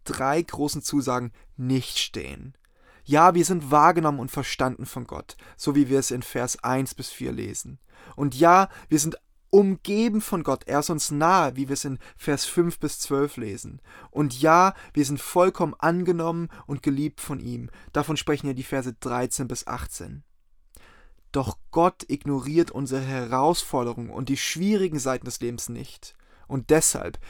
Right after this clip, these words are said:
in den Versen neunzehn bis zweiundzwanzig heißt es: "Achtest du, Gott, die töten würdest, die sich dir widersetzen? Und ihr alle, an deren Händen Blut klebt, haltet euch fern von mir.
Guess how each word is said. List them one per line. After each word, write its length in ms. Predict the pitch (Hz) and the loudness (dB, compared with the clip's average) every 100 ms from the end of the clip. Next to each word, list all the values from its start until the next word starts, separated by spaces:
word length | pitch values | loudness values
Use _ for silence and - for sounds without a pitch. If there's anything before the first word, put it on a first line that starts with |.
| - | -10
in 140 | - 139 | 0 0
den 100 | 127 | 0
Versen 560 | - 151 147 143 131 - _ | 0 2 4 2 -6 -10 _
neunzehn 520 | 139 147 175 190 - | 0 4 6 4 -2
bis 220 | 165 - - | -4 -4 -4
zweiundzwanzig 720 | 131 139 143 127 123 135 - | -2 -2 -2 -6 -8 -10 -6
heißt 300 | 113 127 - | -6 -4 -10
es: 320 | - - - - - _ - _ _ _ - | -10 -12 -14 -20 -20 _ -20 _ _ _ -6
"Achtest 600 | - 151 - 135 - - _ | 0 0 2 0 0 -4 _
du, 260 | 202 202 170 | -2 0 2
Gott, 220 | 143 123 - | 0 0 -6
die 180 | 151 - | -10 -8
töten 560 | - 175 190 208 180 | -6 2 2 2 -4
würdest, 360 | 160 156 151 - | -2 -2 -4 -4
die 100 | 139 | -4
sich 280 | 120 - - | -4 -10 -12
dir 300 | - 139 143 | -8 0 0
widersetzen? 720 | 131 131 117 113 - - - 139 _ - - | 0 -4 -4 -8 -8 -10 -10 -18 _ -12 -2
Und 180 | 170 | 2
ihr 200 | 160 - | 4 4
alle, 300 | 165 190 165 - - | 6 6 6 2 -6
an 200 | - 151 | -2 0
deren 260 | 165 160 151 | 4 4 4
Händen 560 | 143 175 202 202 175 | 0 0 0 -2 -8
Blut 480 | 147 175 170 208 - | -6 -2 2 2 0
klebt, 460 | - 135 104 - - - - | -6 -6 -6 -10 -16 -20 -8
haltet 320 | - 165 160 | 2 4 4
euch 200 | 135 127 | 2 2
fern 460 | - - 135 139 139 | -4 0 2 4 2
von 240 | - 131 | -2 -6
mir. 300 | 117 82 73 | -6 -10 -12